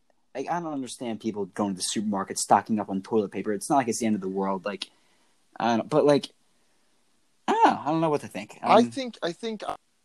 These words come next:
Speaker 1: I'm mixed.
Speaker 2: I think I was looking at it in a s-, like, not as serious light as I am now. Uh, most universities around where we're living, uh, are, are closed for, for the rest of the year. I mean, I, the univers-
Speaker 1: Yeah, we, we all have
Speaker 2: the,
Speaker 1: online classes
Speaker 2: the
Speaker 1: rest of
Speaker 2: school I
Speaker 1: semester,
Speaker 2: go,
Speaker 1: uh,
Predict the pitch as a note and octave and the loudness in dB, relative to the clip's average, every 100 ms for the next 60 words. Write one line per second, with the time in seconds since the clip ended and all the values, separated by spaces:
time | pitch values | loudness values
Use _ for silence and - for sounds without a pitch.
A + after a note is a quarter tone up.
0 | _ - _ _ - D3 C#3+ C3+ A2 A3 | _ -20 _ _ 2 4 4 4 4 2
1 | C#4 C4 D#3+ D3+ F3+ - F#3+ G3 G#3 D#3 | -2 -6 -8 -6 -8 -4 0 2 0 -4
2 | B2+ A#2+ - - - _ B2 A#2 A2 B2 | -4 -4 -6 -12 -14 _ -8 -6 -6 2
3 | B2+ C#3+ C#3 - C#3 C#3+ C#3+ - A#2+ B2+ | 6 8 8 4 0 2 2 0 2 2
4 | E3+ C#3+ B2 A#2+ A#2+ A#2+ A#2 B2 D3 - | 4 0 0 -2 -2 -4 -2 0 0 0
5 | B2 A#2+ A#2 A2+ _ _ - A#2 A#2 C3 | 0 2 0 -4 _ _ -14 -8 0 0
6 | - D3 C3+ A#2 A#2 - C#3 C3 A#2+ A#2+ | 0 -4 -4 -2 -4 -4 -6 -6 -4 -4
7 | A#2+ A#2+ A#2+ A#2+ A2+ A#2 C3 C#3 - _ | -2 0 0 0 0 -2 -2 -8 -16 _
8 | - - A#2+ A#2 A#2 - A2 - - A#2+ | -20 -6 0 4 4 2 -4 -6 -2 -2
9 | A#2 - C3+ C3 C3+ - C3 B2 - C3 | 0 0 4 4 2 -4 -4 -4 -4 -4
10 | A#2 A#2+ - A#2+ A#2 B2 C3 C#3 _ - | 0 0 0 -2 2 2 2 0 _ -8
11 | A#2+ A#2+ A2+ - - - B2 C3+ E2+ C3 | -6 -4 -6 -10 -12 6 8 8 6 4
12 | B2+ C3+ D3 C3 C3+ - - _ - A2+ | 6 6 8 8 8 6 -8 _ 4 8
13 | G#2+ B2 C3 C3 B2 B2 A#2 A#2+ A#2+ A#2+ | 10 10 8 8 8 8 4 6 6 6
14 | - A#2+ D3+ E3+ A#3 G3 F#3 D#3+ E3 F3 | 0 0 6 4 6 6 8 10 8 4
15 | F#3+ F#3+ | -2 -8